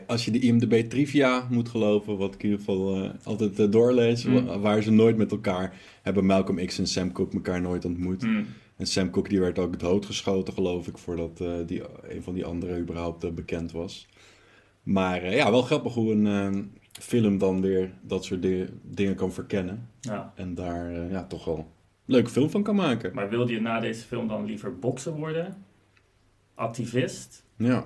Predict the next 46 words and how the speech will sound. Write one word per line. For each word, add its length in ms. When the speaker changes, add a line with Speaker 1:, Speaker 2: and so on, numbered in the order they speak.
Speaker 2:
Zanger? 640
Speaker 1:
Hele 200
goede 200
vraag. 460
En 80
die 140
laatste 320
was 200
voetbalplayer. 680
Dat 80
was 140
ook 80
de 60
Speaker 2:
Hmm. 80
Speaker 1:
enige 180
die 100
nog 120
leefde 420
van 140
het 120
geheel. 180
Nou, 180
niks. 500
Eh, 300
acteur 420
misschien. 460
Dat 140
is, 200
eh, 220
dat 140
is 140
anders. 220
Speaker 2:
Dat 120
kan 200
in 60
elke 220
film. 180
Speaker 1:
Daarom. 460
Speaker 2:
Hmm. 100
Speaker 1:
Ehm, 560
goed. 460
Dat 280
wat 180
betreft, 460
eh, 160
onze 340